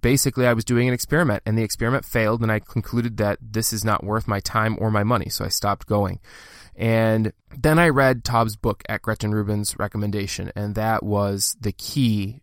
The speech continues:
to this success. And basically what his advice boils down to kind of coincides with this new fad of, uh, ketogenic diet. I know you probably have heard of a keto diet before. You've seen things posted online. And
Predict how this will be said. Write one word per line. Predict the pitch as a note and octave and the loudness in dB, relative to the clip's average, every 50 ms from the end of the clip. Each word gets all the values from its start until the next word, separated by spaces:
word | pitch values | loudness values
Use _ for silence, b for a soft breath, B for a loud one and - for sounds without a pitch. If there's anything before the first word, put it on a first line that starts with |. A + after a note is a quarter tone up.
| _ - | _ -10
to | - - A2 G2 | -6 -4 -2 -2
this | F#2+ G2 G2 F#2 - - - | -2 -2 -2 -2 -2 -2 -2
success. | - - - F2 - - - F2 - - - - B B B B B B B B B B B | -2 -4 -4 -4 -4 -6 -6 -6 -6 -6 -6 -6 B B B B B B B B B B B
And | - A2+ A2+ G#2+ | -4 -2 0 2
basically | D3 E3+ A#3 A3+ - - - - E3+ E3 | 2 4 4 4 2 0 0 0 0 2
what | D3 C3+ C3 A2+ | 2 2 2 2
his | A#2+ B2 C#3 C3+ A#2+ - | 2 2 2 2 2 0
advice | F#2+ G#2+ G2+ A#2+ A#2 A#2 - | -4 0 2 2 2 2 2
boils | - - A#2 A2+ A2 G#2+ G2+ | 0 2 2 2 2 0 0
down | - A#2+ A2+ A#2+ B2 A#2+ | 0 0 2 2 2 2
to | - - - A2 G#2+ G2+ G2+ G2+ - | 0 -2 -2 -2 0 0 -2 -2 -4
kind | - - - C#3 D3 D3+ C#3+ | -6 -4 -2 0 2 2 0
of | - - | -2 -2
coincides | - - C#3 C3 B2+ B2 - A#2+ A2+ A2+ G#2+ A2+ | 0 2 2 4 4 4 4 4 2 2 2 0
with | A2+ F#2+ | 0 0
this | A2 G2+ - | 0 0 2
new | A2+ A2 A2+ A2 - - | 2 2 2 2 0 -4
fad | - - - B2+ A#2 A2 G#2 G#2 G#2 G2+ - - | -12 -4 0 0 2 2 2 2 0 -2 -4 -2
of, | - G#2+ G#2 G2+ F#2+ - - _ _ _ - | 0 0 0 0 -2 -6 -14 _ _ _ -8
uh, | - G2 G2 G2 - - | -6 -4 -4 -4 -6 -8
ketogenic | - - C3+ A2 G#2+ G#2 G2+ A2+ A2 G#2+ G2 - _ | -2 -2 0 0 0 0 0 0 0 0 -2 -4 _
diet. | - G2 F#2 F#2 F2+ E2 - - - | -4 -2 -2 -2 -2 -6 -8 -8 -8
I | G2 - F2+ | -6 -4 -2
know | G#2 G#2 | -2 -2
you | G#2+ G#2+ - | -4 -6 -6
probably | - - C#3 C#3+ C3 C3 C3 A#2+ | -2 0 0 0 0 0 0 0
have | A2+ - | 0 0
heard | - C3 B2+ B2 | 2 2 2 2
of | A#2+ A2 | 2 0
a | G#2 | -2
keto | - - - C3+ B2 A#2+ A#2 | -4 -2 0 2 4 4 4
diet | A2 A#2 A2 A2 A2 F2+ | 2 2 2 2 2 0
before. | - G2 - - G#2+ G#2 | -4 -6 -2 -2 0 0
You've | G#2 G#2 G2 - | 0 -2 -2 0
seen | - - A#2 A2+ G#2+ | 0 2 2 0 0
things | - G#2 G#2 G2 | 0 -2 -4 -2
posted | - - - A#2 A2 - - G#2+ G#2 | -4 -2 -2 -2 -2 -2 -2 -2 0
online. | G2 F#2+ G2 G#2 G#2 G#2 G#2 G#2 G2 B B B B B B B B B B B B - | 0 0 0 0 2 2 0 0 -2 B B B B B B B B B B B B -2
And | - A#2 A#2 A#2 A#2 A#2 A#2 A#2 A2+ | 0 2 4 4 4 4 4 4 2